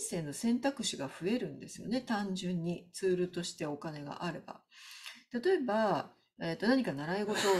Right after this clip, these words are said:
自分がしたい、あとお子さんにさせたいって言った時に、お金があればできるじゃないですか。まあ、海外留学、まあ、こ-、お子さんが自分で貯めていってもらうっていうのもいいと思うんですけど、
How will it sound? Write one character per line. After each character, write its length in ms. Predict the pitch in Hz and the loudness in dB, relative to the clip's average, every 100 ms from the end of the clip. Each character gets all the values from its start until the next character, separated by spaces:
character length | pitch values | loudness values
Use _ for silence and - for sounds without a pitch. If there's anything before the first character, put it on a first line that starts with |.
| 151 | 2
自 120 | - | 0
分 220 | 196 302 | 2 4
が 80 | 294 | 2
し 120 | 277 | 0
た 200 | - 247 | 0 0
い、 160 | 175 - | 0 -4
あ 100 | - | -8
と 260 | 180 156 151 | -4 -2 -2
お 160 | - 185 | 0 0
子 120 | 247 | 0
さ 120 | 285 | 2
ん 60 | 262 | 0
に 80 | |
さ 160 | 220 185 | 0 -2
せ 120 | 226 | -2
た 160 | 233 294 | 4 4
い 60 | |
っ 20 | 190 | 2
て 100 | - | -4
言 100 | - | -12
っ 20 | |
た 60 | - | -10
時 260 | - - | -10 -12
に、 300 | 143 151 139 - - | -10 -10 -12 -18 -16
お 100 | - | -2
金 220 | 240 302 339 | 2 2 2
が 80 | |
あ 60 | 339 | -2
れ 60 | 226 | -2
ば 120 | 139 | -6
で 80 | - | -8
き 120 | 233 | -6
る 80 | 220 | -6
じ 80 | - | -8
ゃ 20 | |
な 100 | - | -10
い 80 | - | -16
で 60 | |
す 100 | - | -18
か。 120 | - 175 - - _ | -18 -20 -20 -20 _
ま 60 | - | -4
あ、 40 | |
海 220 | 214 247 | 2 2
外 200 | 233 233 | 4 2
留 220 | 226 233 185 | 4 2 0
学、 380 | 147 - 175 | -4 -4 -2
ま 120 | 180 170 | 0 -2
あ、 80 | - _ - - | -4 _ -20 -12
こ-、 140 | - 123 | -6 -2
お 80 | 190 | -2
子 80 | |
さ 100 | 254 | 2
ん 20 | 262 | 2
が 60 | |
自 120 | 226 | 2
分 120 | 180 208 | 0 -2
で 60 | |
貯 120 | 220 | 0
め 80 | 226 | 0
て 80 | 226 | 0
い 60 | 208 | -2
っ 20 | |
て 80 | 208 | -2
も 120 | 196 | 2
ら 100 | 202 | 2
う 40 | |
っ 20 | 202 | 0
て 80 | |
い 40 | 156 | -6
う 40 | |
の 60 | 135 | -4
も 40 | |
い 60 | 165 | -4
い 80 | 180 | -4
と 80 | |
思 120 | 135 147 | -6 -8
う 40 | |
ん 20 | |
で 80 | 143 | -10
す 100 | - | -12
け 120 | - | -4
ど、 200 | 165 226 | 0 0